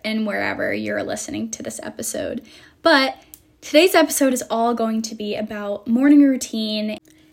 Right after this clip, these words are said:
and learning how to own your mornings. I just thought this episode would be perfect to talk about this with the end of summer coming soon. <laughs> I don't like to think about it, but, um, also the start of school,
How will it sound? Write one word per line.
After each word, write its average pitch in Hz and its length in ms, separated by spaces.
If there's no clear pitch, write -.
and 240 560
learning 240 420
how 220 320
to 226 380
own 226 320
your 208 160
mornings. - 720
I 254 140
just 269 200
thought 247 300
this 220 160
episode 233 720
would 240 220
be 233 100
perfect 233 380
to 233 80
talk - 280
about 262 280
this 294 420
with 226 480
the 254 120
end 269 200
of 269 80
summer 254 340
coming 240 560
soon. 233 480
<laughs> - 300
I - 80
don't 226 120
like 202 160
to 208 80
think 202 220
about 180 260
it, 208 220
but, 190 280
um, 226 340
also 277 520
the 262 120
start 233 280
of 220 100
school, 277 560